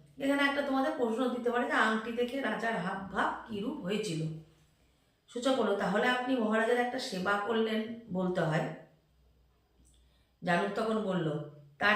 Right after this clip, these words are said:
চেয়ে বল এই জেলের সেবা করলেন।" জেলেকে একবারে হিংসায়, মানে ওরা তো এবারে হিংসায় জ্বলে পড়ে মরছে। ওরা তো ভাবেনি যে ধীবর এত বড় একটা পারিতোষিক পাবে। ওরা ভেবেছিল যে ধীবর চোর প্রমাণিত হলে তাকে শুলে চড়াবে।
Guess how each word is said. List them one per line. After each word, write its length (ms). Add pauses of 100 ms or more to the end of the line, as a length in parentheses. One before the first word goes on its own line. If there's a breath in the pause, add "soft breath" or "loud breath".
চেয়ে 140
বল 240
এই 160
জেলের 340
সেবা 300
করলেন।" 640
জেলেকে 280
একবারে 200
হিংসায়, 460
মানে 160
ওরা 140
তো 60
এবারে 200
হিংসায় 360
জ্বলে 280
পড়ে 100
মরছে। 500 (280 loud breath)
ওরা 120
তো 80
ভাবেনি 760 (140)
যে 160
ধীবর 280
এত 200
বড় 200
একটা 160
পারিতোষিক 600
পাবে। 520 (300 loud breath)
ওরা 160
ভেবেছিল 460
যে 80
ধীবর 500 (280)
চোর 220
প্রমাণিত 380
হলে 220
তাকে 400
শুলে 320
চড়াবে। 320